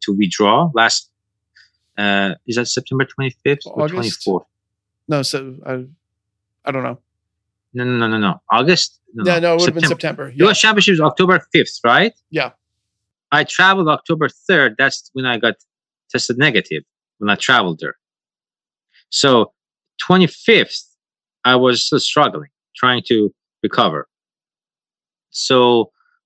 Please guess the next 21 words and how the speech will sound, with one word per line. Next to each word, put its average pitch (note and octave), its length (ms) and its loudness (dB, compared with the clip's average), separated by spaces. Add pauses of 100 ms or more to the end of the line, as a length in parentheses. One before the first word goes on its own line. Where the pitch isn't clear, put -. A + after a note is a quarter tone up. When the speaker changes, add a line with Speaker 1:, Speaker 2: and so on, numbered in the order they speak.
(140)
Speaker 1:
uh, A2+ 760 2 (360)
I, B2+ 280 -2
I B2 120 -2
actually C#3 220 -8
considered A#2+ 440 -2
withdrawing E2+ 400 -6 (200)
at F2 80 -6
that F#2 160 -2
time F2 160 -6
because F2+ 180 -6
I F#2+ 100 0
had G2 140 0
very G2+ 160 0
high G2 200 -4
fever, E2+ 500 -6 (840)
uh, F2 520 -2 (1300)
at G#2+ 100 -6
the G2 80 -2
time. A#2 300 0
But G#2+ 200 -2
then, A#2 340 -2